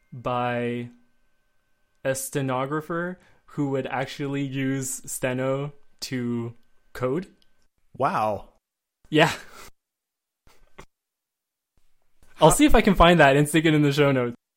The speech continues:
Speaker 1: Um, I'll do, I'll have to do a bit of digging.
Speaker 2: Yeah, no kidding. But at, you know, that just sounds like, how would that even work with your, you know, like, how, how do you make an if-else statement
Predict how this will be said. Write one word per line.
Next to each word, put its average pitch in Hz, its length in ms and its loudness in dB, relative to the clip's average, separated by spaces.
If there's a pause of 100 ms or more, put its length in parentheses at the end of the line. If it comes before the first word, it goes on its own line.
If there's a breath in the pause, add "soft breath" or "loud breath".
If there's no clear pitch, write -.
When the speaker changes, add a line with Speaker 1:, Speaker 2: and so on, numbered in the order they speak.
(380)
Speaker 1:
Um, 127 440 -2 (1120)
I'll 135 120 2
do, 151 200 0
I'll 139 100 0
have 147 180 0
to 156 60 -2
do 139 140 0
a 127 40 0
bit 123 160 -2
of 117 100 -8
digging. 110 380 -6 (2250)
Speaker 2:
Yeah, 131 280 -2
no 110 160 -6
kidding. 101 400 -12
But 117 220 -4
at, 127 240 -4 (100)
you 135 200 -8
know, 127 360 -8 (640)
that 151 200 -4
just 196 180 -6
sounds 160 300 -2
like, 117 280 -4
how 135 160 -8
would 160 120 -6
that 139 120 -8
even 117 320 -10
work 123 340 -6
with 107 200 -14 (200)
your, 110 320 -8 (1160)
you 127 380 -10
know, 98 140 -8
like, 104 320 -8
how, - 260 -14
how 117 160 -16
do 127 80 -14
you 127 140 -10
make 123 240 -12
an 123 220 -12
if-else 127 500 -8
statement 104 680 -8